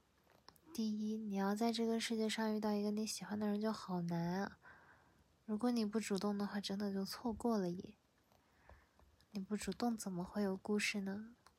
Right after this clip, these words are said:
嗯。嗯哼。怎么看得我这么伤心呢？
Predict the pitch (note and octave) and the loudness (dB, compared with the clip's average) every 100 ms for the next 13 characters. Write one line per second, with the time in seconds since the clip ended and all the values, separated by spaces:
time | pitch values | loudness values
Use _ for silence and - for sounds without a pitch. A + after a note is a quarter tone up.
0 | - - F#3+ F3+ F3+ F3+ G3+ - _ _ | -10 -2 0 0 -2 -6 -10 -18 _ _
1 | _ _ _ _ _ - _ _ - - | _ _ _ _ _ -20 _ _ -20 -20
2 | _ _ _ - _ _ _ _ _ _ | _ _ _ -20 _ _ _ _ _ _
3 | _ _ _ _ _ _ - - - - | _ _ _ _ _ _ -14 -12 -16 -18
4 | - - - _ _ _ - B3+ C4+ - | -20 -20 -20 _ _ _ -2 0 0 0
5 | A#3 A3+ A3+ A3 A3 A3+ A#3 _ - - | 0 0 0 0 -2 -4 -8 _ -20 -20
6 | _ _ - _ _ _ _ _ - - | _ _ -20 _ _ _ _ _ -12 -12
7 | - _ _ - - - - - - - | -12 _ _ -20 -20 -20 -20 -20 -20 -20
8 | - - _ - - G#3 - - C4 A3 | -20 -20 _ -20 -8 -8 -4 0 2 4
9 | G3 G#3+ G#3+ G#3 - B3 B3 B3 - - | 2 2 0 0 2 2 2 0 -2 -2
10 | B3+ B3+ A#3+ A#3 | -2 -2 -4 -6